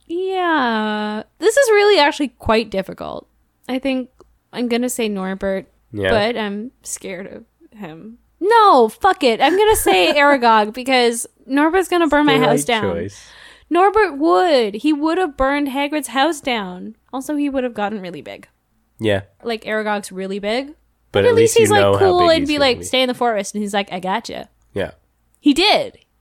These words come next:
Speaker 1: Like, he never left.
Speaker 2: Yeah. And I'll send children in for you to eat occasionally.
Speaker 1: <sighs> So gross. Well, maybe do one more? 'Cause
Speaker 2: Yeah,
Speaker 1: you're
Speaker 2: I'm
Speaker 1: so
Speaker 2: trying
Speaker 1: quick.
Speaker 2: to think of, uh, a Weasley-related one that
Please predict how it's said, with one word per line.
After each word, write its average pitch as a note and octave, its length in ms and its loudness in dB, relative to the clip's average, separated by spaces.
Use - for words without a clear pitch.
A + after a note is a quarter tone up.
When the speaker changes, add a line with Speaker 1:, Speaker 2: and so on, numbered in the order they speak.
Speaker 1:
Like, A#3+ 240 -2
he D4 140 2
never D4 260 2
left. D#3+ 360 -4
Speaker 2:
Yeah. F#3+ 200 -8
And A2+ 140 0
I'll A#2 120 4
send A2+ 260 -2
children G#2+ 440 0
in F2+ 200 -4
for F#2 120 -10
you F2+ 140 -6
to F2 60 -6
eat F2 340 -8
occasionally. E2+ 560 -12
Speaker 1:
<sighs> - 500 -20
So - 420 -20
gross. - 120 -20
Well, C#4 400 0
maybe D4+ 220 0
do C#4 140 0
one A#3+ 180 0
more? E4+ 120 0
'Cause - 120 -10
Speaker 2:
Yeah, A2+ 80 2
Speaker 1:
you're A2 100 4
Speaker 2:
I'm A2 60 2
Speaker 1:
so C3 60 -2
Speaker 2:
trying C#3+ 200 4
Speaker 1:
quick. C#3+ 100 0
Speaker 2:
to - 20 -2
think B2+ 160 -2
of, G#2+ 240 0
uh, G2 460 4
a G#2 100 -4
Weasley-related G2 1080 -2
one F2+ 300 -4
that F2 180 -8